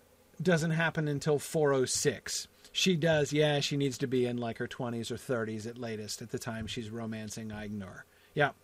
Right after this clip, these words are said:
agreed. Agreed. That is the bound. Okay. So, yeah, if that's the line that we can walk, but I'd say earlier, um, uh, I'd say earlier,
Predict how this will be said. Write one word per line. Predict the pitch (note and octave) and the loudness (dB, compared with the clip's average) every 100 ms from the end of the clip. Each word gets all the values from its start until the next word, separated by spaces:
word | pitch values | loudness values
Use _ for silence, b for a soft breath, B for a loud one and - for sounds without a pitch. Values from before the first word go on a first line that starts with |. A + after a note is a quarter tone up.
| _ _ - | _ _ -2
agreed. | F#3 E3+ D#3+ C#3+ - - - - _ - | 2 4 4 2 -4 -16 -18 -20 _ -6
Agreed. | - B2+ A2+ F#2+ - - | -2 0 0 -4 -8 0
That | C3+ | 2
is | C3+ B2 | 4 4
the | - | 0
bound. | G#2+ G2 G2 - _ - B B | -4 -6 -10 -16 _ -20 B B
Okay. | F#3+ C#3 G2+ - _ _ _ _ _ _ _ - | -2 -2 -4 -10 _ _ _ _ _ _ _ -12
So, | - G#3 | 6 8
yeah, | G3 F3 | 10 10
if | E3+ | 8
that's | G3+ A#3+ | 6 4
the | - A3 | 4 4
line | A3 A3+ | 6 4
that | A3 | 2
we | A3 | 2
can | G3+ | 4
walk, | A3+ G#3 | 4 6
but | G#3 | 6
I'd | A#3 | 6
say | A3 G#3 | 6 6
earlier, | G3 F#3+ G3 G#3 - B B B B B | 8 8 8 6 2 B B B B B
um, | F3 D3+ C#3+ C3 _ B B B B B - | 2 2 0 -6 _ B B B B B -6
uh, | F3 D3 C#3 C3 B2+ A#2 B B B B B B B B B - _ - b b b b b b b | 0 2 4 4 2 0 B B B B B B B B B -20 _ -20 b b b b b b b
I'd | F3 E3+ | -2 0
say | - F#3 | 2 2
earlier, | E3 D#3 D3 C#3+ C#3 C#3+ | 4 6 8 6 4 0